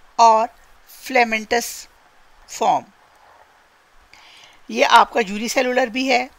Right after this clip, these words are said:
multicellular भी है और ऐसा लंबा लंबा धागों जैसा filamentous form में भी है। All fungi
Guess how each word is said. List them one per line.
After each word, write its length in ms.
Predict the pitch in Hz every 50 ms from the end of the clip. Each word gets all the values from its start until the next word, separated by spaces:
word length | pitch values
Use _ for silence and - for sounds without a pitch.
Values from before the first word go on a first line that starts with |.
| -
multicellular 640 | 208 208 202 - 226 - 262 240 240 240 240 240 226
भी 200 | 202 233 233 226
है 180 | 233 240 214 -
और 280 | - - 220 220 220 - -
ऐसा 200 | 214 208 - 240
लंबा 300 | 226 214 202 196 202 -
लंबा 260 | 208 208 202 220 208
धागों 340 | 185 214 202 180 175 190 202
जैसा 360 | 190 208 190 190 214 202 - - - - - - _ -
filamentous 460 | - 220 214 214 202 - 233 - -
form 140 | - 214 175
में 220 | 170 165 165 156
भी 100 | 151 156
है। 180 | 165 156 147 147 - - - - - - - - _ _ 233
All 220 | 233 254 302 339
fungi 520 | - 302 262 233 196 226 196 175 170 180